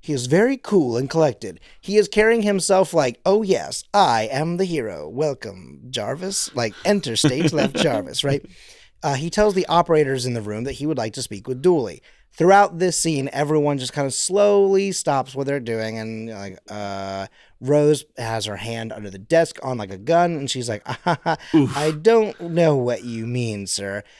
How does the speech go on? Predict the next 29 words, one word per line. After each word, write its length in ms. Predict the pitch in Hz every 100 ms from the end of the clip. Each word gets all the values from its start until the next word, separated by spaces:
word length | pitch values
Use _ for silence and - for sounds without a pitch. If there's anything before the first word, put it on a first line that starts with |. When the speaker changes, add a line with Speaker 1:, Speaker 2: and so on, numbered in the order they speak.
| _
Speaker 1:
And 100 | - 156
he's 160 | 147
like, 240 | 151 147 123 _ -
"I 120 | 170
mean, 120 | 185
I've 180 | 170 143
been 200 | 180 185
here 160 | 156
before. 320 | 107 107 156 107
I've 100 | 110
been 120 | 127
interrogated," 600 | 123 135 143 123 104 117
right? 200 | 147 135 - -
Like, 200 | 170 175 -
and 220 | 208 180
she 220 | - -
clearly 360 | 214 - 262 320
would 140 | 233
have 140 | 180 165
seen 240 | 147 156
him. 180 | 196 254
So 100 | 208
it's, 100 | 180
like, 100 | 175
really 320 | 151 180 202
weird 220 | 165 160 147
that 100 | 127
she's 240 | 139 127
like 300 | 131 123 -